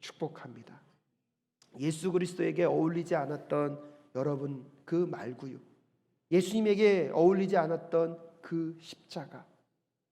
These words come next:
그것을 통하여서 우리가 정말로 구원을 받은 그리스도인이라면, 그렇다면 여러분, 이 성탄절을 지나가면서 우리에게 또한 하나님이 보내시는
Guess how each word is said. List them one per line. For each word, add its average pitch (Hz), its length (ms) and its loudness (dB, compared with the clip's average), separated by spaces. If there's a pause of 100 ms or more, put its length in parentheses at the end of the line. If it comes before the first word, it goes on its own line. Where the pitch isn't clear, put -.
그것을 233 400 6
통하여서 226 440 8
우리가 196 280 6
정말로 185 480 2
구원을 226 480 8
받은 190 400 2
그리스도인이라면, 170 1000 -6 (440)
그렇다면 170 500 0
여러분, 135 440 -8 (420)
이 180 120 0
성탄절을 220 760 -2
지나가면서 165 960 -4 (440)
우리에게 226 540 6
또한 196 380 8 (160)
하나님이 285 600 2
보내시는 180 840 0